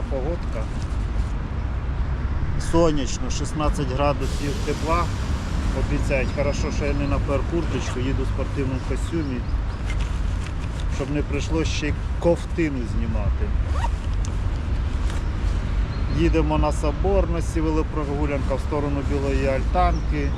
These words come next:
Заїдемо по адреску нашого підписника, глянемо його двір, його домик. Ну, коротше, а потім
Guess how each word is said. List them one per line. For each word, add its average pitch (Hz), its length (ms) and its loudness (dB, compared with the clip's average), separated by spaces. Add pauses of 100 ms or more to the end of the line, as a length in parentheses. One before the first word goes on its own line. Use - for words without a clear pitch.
(120)
Заїдемо 139 540 2 (960)
по 151 280 4 (200)
адреску 175 760 0 (340)
нашого 147 520 0
підписника, - 840 0
глянемо 143 400 2
його 139 260 2 (100)
двір, 175 300 4 (340)
його 135 340 0
домик. 170 320 2 (960)
Ну, - 60 2 (140)
коротше, 165 380 2
а 147 180 -2
потім 151 240 0